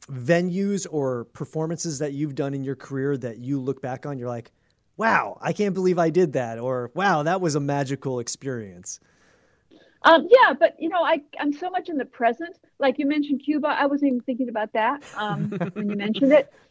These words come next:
Speaker 2: So I don't think in the past, I, you know, I should
Speaker 1: Okay.
Speaker 2: be able to recollect better, but there's been a lot. My experiences in Germany in the Varietés were always great, at least, uh, you know, but after a couple of months, they weren't always so great. <laughs> But, um, always, when you first walk in and you're doing rehearsal, that to me, the most fun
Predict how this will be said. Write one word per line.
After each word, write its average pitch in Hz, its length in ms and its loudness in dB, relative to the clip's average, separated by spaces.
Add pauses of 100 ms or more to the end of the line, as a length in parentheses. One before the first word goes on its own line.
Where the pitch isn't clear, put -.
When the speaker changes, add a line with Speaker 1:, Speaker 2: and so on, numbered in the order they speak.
Speaker 2:
So 285 120 8
I 277 80 10
don't 349 280 2
think 392 200 -8
in 311 80 2
the 262 80 4
past, 262 340 -4
I, 233 60 -2
you 247 260 -2
know, 247 40 0
I 240 80 2
should 170 160 2
Speaker 1:
Okay. 170 100 -2
Speaker 2:
be 262 60 0
able 247 180 0
to 233 100 0
recollect 220 560 0
better, 220 240 2
but 214 220 -10
there's 285 160 2
been 277 140 0
a 226 40 -2
lot. 208 220 -2 (180)
My 247 120 0
experiences 269 540 -2
in 226 120 -4
Germany 214 420 -2
in 190 60 -10
the 190 100 -6
Varietés 196 680 0
were 190 160 -2
always 180 300 4
great, 165 240 0
at - 80 -8
least, 208 240 6
uh, - 40 0 (220)
you 214 120 2
know, 170 180 -2 (160)
but 247 120 8
after 226 260 6
a 208 40 -2
couple 208 280 -4
of 196 60 -10
months, 196 220 -10
they 190 80 -4
weren't 180 220 -6
always 170 260 -2
so 185 120 -2
great. 160 300 -4
<laughs> - 140 -20
But, - 680 0
um, 185 240 6 (520)
always, 247 280 8
when 262 240 -2
you 269 80 -2
first 277 240 2
walk 254 240 2
in 254 140 2
and 220 120 -8
you're 214 80 -6
doing 240 240 -2
rehearsal, 214 400 -6
that 240 200 2
to 277 80 -8
me, 240 100 0
the 208 80 -2
most 208 260 -10
fun 214 220 -8